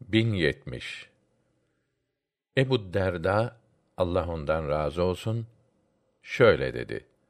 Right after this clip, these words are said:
Rasulullah sallallahu aleyhi ve sellemi şöyle buyururken işittim: Bir köy veya ıssız bir yerde, çölde üç kişi bulunur da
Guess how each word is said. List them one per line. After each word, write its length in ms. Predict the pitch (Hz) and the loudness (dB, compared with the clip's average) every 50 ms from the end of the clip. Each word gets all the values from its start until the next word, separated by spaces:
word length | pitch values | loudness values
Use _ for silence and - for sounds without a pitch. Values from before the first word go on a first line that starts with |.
| _ _ _ _ _ _ _ _ _ _ _ _ _ _ _ _ _ - | _ _ _ _ _ _ _ _ _ _ _ _ _ _ _ _ _ 2
Rasulullah 680 | 101 110 113 - - 131 131 127 131 131 135 143 143 139 | 4 4 4 4 2 0 0 2 0 0 0 0 -2 -2
sallallahu 800 | - - 101 92 85 85 85 85 87 87 95 101 101 98 85 82 | 0 0 0 2 2 2 0 2 2 0 0 0 2 4 4 4
aleyhi 420 | 82 82 90 101 98 87 80 71 | 4 4 2 0 0 -2 -2 -2
ve 100 | 73 73 | -2 -2
sellemi 600 | - - 78 73 73 78 85 87 98 113 120 120 - _ _ _ _ _ _ _ _ | -2 -4 -4 -4 -2 -2 -2 -2 -2 -4 -4 -6 -10 _ _ _ _ _ _ _ _
şöyle 460 | - - - 151 143 123 113 104 95 | -10 -2 2 2 2 4 2 0 2
buyururken 580 | 107 107 107 107 107 107 101 - - 80 71 64 | 0 0 2 2 0 0 -2 -2 -4 -4 -4 -4
işittim: 680 | 62 - - - - - _ - 71 62 64 53 - _ _ _ _ _ _ _ _ _ _ _ _ _ _ _ _ _ _ _ _ _ _ _ - | -6 -8 -8 -10 -10 -10 _ -8 -8 -8 -8 -12 -16 _ _ _ _ _ _ _ _ _ _ _ _ _ _ _ _ _ _ _ _ _ _ _ -8
Bir 320 | 95 120 143 147 139 131 - - _ | -2 0 0 0 0 -4 -8 -16 _
köy 400 | - - 117 107 85 - - - - _ _ _ _ - | -4 0 0 0 0 -2 -6 -14 -20 _ _ _ _ 4
veya 500 | 95 98 90 85 87 87 82 78 - - _ _ _ _ _ _ _ _ _ - | 4 6 6 6 6 4 4 2 0 -4 _ _ _ _ _ _ _ _ _ -2
ıssız 520 | 117 110 - - - - 151 143 113 85 | -2 -2 -2 -8 -6 -4 -4 -2 -2 -2
bir 160 | 90 87 80 71 | -2 -2 -2 -2
yerde, 640 | 71 73 71 71 71 65 60 58 69 67 60 - - _ _ _ _ _ _ _ _ _ _ _ | 0 0 0 2 2 0 -2 -2 -4 -4 -4 -4 -8 _ _ _ _ _ _ _ _ _ _ _
çölde 640 | - 120 107 101 92 85 76 - 82 76 65 - - _ _ _ _ _ _ _ _ _ _ _ _ _ _ _ _ _ _ _ _ _ _ 170 | -2 0 0 0 0 -2 -2 -2 -2 -2 -2 -6 -10 _ _ _ _ _ _ _ _ _ _ _ _ _ _ _ _ _ _ _ _ _ _ -4
üç 220 | 160 - - - | -4 -4 -6 -8
kişi 400 | - 107 95 - - 95 82 80 | -6 -6 -6 -4 -6 -6 -6 -6
bulunur 460 | 92 92 95 95 101 110 110 90 71 | -4 -4 -4 0 2 2 0 2 0
da 220 | 73 67 69 71 | -2 -4 -4 -8